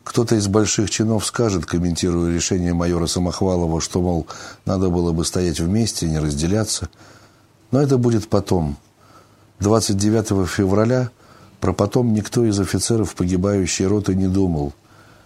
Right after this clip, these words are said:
В училищах и академиях учат, какого противника, какими силами уничтожать. Вообще.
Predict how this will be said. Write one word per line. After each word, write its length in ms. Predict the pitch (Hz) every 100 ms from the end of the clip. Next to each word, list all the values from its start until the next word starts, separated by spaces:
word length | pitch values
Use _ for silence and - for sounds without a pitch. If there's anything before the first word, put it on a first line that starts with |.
| - _ _ _
В 120 | 90
училищах 720 | 107 - 139 113 - 82 -
и 40 | 90
академиях 800 | 82 92 95 113 107 92 - -
учат, 440 | 113 104 78 - - - - - - - _
какого 480 | - 92 117 95 87
противника, 720 | 98 92 123 117 101 82 78
какими 440 | 90 87 101 90
силами 560 | 82 - 120 113 101 98
уничтожать. 880 | 95 95 95 - 98 90 82 - - - - _ _ _ _
Вообще. 580 | 85 95 - - 98 73